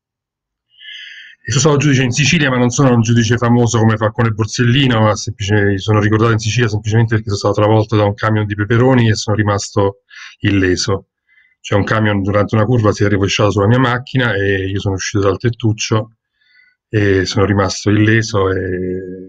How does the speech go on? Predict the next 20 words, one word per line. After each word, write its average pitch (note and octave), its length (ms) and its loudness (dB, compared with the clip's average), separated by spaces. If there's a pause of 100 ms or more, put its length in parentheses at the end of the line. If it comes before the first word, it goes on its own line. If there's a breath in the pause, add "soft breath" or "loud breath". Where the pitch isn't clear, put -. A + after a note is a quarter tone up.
(220)
e G2+ 80 -12
questa - 320 -6
è - 40 -4
la G2 60 0
mia G2+ 220 0
mirabolante G2+ 600 0
avventura G2 380 -2
in G2 80 -2
Sicilia. - 420 -6
Scherzo, - 460 -4
ovviamente, A2+ 360 0
ho - 40 -2
fatto A2 160 0
tante G#2+ 220 0
cose D#3 480 0 (880 loud breath)
e C3+ 140 -4
parlerò D3+ 320 2
della C3 180 2
parola D3 280 2
libertà. A#2+ 540 -2